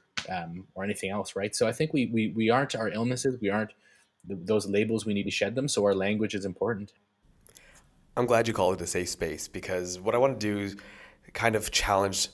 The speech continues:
Speaker 2: our perspective, 'cause Ajay and I, as well as yourself, I think we're on the same page that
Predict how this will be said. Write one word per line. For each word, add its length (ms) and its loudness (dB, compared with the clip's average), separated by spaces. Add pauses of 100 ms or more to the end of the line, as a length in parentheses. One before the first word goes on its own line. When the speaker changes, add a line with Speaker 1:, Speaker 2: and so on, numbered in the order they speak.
(100)
Speaker 2:
our 140 0
perspective, 600 -6
'cause 320 -8 (500)
Ajay 300 2
and 100 2
I, 380 2 (260)
as 340 -2
well 140 2
as 100 -4
yourself, 320 0
I 40 -4
think 120 -2
we're 120 2
on 80 0
the 60 -8
same 220 -6
page 400 -8
that 240 -8